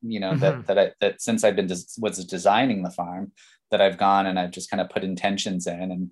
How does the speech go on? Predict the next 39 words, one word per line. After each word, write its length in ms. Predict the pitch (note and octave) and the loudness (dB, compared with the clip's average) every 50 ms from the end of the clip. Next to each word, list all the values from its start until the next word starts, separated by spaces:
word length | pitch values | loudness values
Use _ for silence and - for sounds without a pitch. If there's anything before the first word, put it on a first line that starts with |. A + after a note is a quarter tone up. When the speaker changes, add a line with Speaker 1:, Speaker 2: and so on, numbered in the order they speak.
| _ | _
Speaker 1:
you 120 | - A2+ G2 | -10 -6 -6
know, 80 | F2 | -4
reflected 500 | F2 F2 - - G#2 G2+ - - - F2+ | -6 -6 -2 2 2 2 2 2 -4 -2
on, 220 | E2+ F2 F2 F2+ F2+ | -2 -2 -4 -2 -4
and 120 | F#2 F2+ | -6 -6
from 220 | - - G2+ G2 G2 | -4 -4 -2 0 2
it, 80 | F#2+ | 2
I 80 | F#2+ F#2 | 2 2
can 160 | F2+ - G2 | 2 -2 -8
see, 460 | F2+ - - - G#2+ G2+ F#2+ F2+ - - | -8 -8 -6 -4 -4 -4 -4 -8 -10 -12
you 120 | A2 G2+ | -10 -8
know, 100 | F#2+ F#2 | -8 -6
most 240 | F#2+ G2 F#2+ F#2 - | -4 -4 -4 -6 -6
of 120 | - - F#2+ | -8 -6 -2
the 40 | |
farm. 400 | - G2+ G2+ G2 F#2+ F2 F2+ - - _ - - - _ _ _ _ - | 2 4 4 4 4 0 -2 -8 -12 _ -20 -20 -20 _ _ _ _ -6
Speaker 2:
Mm-hmm. 180 | - G2 - - | -4 -2 -2 -2
Speaker 1:
And 220 | F#2+ F#2+ F#2 - | -4 -6 -8 -8
so 220 | - - G#2 F#2 | -2 0 0 0
it's 100 | F#2 F2+ | 0 0
a, 140 | - F#2 F2 | -2 -2 -2
just 240 | - - G2+ - - | -2 -6 -6 -2 2
a, 240 | G2 F2+ F2 - - - | 2 2 2 2 0 -4
a 60 | F#2+ | -6
place 340 | - - - A2+ G#2 G2+ - | -4 0 0 0 0 2 0
of 140 | G#2 F2 | 0 0
reflection, 720 | F#2 F2+ - - - G2 G#2 - - - E2+ E2 F#2 - _ _ _ - | 0 -4 0 2 2 2 2 2 -4 -8 -8 -8 -10 -12 _ _ _ -8
uh, 240 | - G2+ F#2 F2+ F#2 F2+ | -6 -4 -4 -4 -6 -6
to 140 | - G#2+ | -6 -6
go 220 | - - F#2 G2 G#2 | -2 0 2 0 0
to 260 | G2+ - F2+ F#2 F#2+ | 0 -4 -6 -4 -4
and 160 | F#2+ F#2 F#2 | -4 -4 -6
just 180 | F#2 F2+ - - | -8 -8 -8 -4
really, 380 | G2 F#2+ F#2 F2+ F2 F2 - - - - | -4 -2 -2 -2 -4 -6 -12 -14 -6 -4
really 200 | G#2 F#2+ F2+ E2+ | -4 -2 -2 -2
look 240 | F2+ G2+ F#2+ - F#2+ | 0 -2 0 0 -2
at 180 | F2 F2 F2+ | -2 -2 0
it. 160 | F2+ F#2 - - _ _ _ _ _ _ _ _ _ _ _ _ _ _ _ _ _ _ - | -2 -2 -4 -6 _ _ _ _ _ _ _ _ _ _ _ _ _ _ _ _ _ _ -2
Um, 440 | G#2 F#2+ F2+ F2 F2 E2+ F2 F2+ | 0 0 0 0 -2 -6 -8 -10